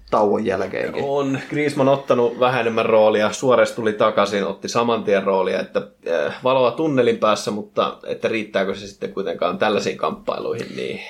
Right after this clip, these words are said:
Speaker 1: Niin, kun sit pääseekö Kriisi tai Suarez maalipaikalle, jos Messi poistetaan pelistä?
Speaker 2: Niin,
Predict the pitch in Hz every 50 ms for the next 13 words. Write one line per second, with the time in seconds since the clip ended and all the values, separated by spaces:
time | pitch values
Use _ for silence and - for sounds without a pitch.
0 | - - 185 185 190 196 190 185 180 185 175 175 - - 233 220 208 202 180 165
1 | 160 160 160 - 190 180 160 151 143 139 139 143 135 135 135 - 147 139 135 123
2 | 123 - 151 156 151 143 131 123 - 123 113 110 110 - 117 110 110 113 110 113
3 | 113 117 117 - - - - _ _ _ 123 127 127 123 - - - - - -
4 | - - - 120 113 101 - - - - - - 78 - - 80 71 - - -
5 | - - - 143 143 151 147 127 - - - -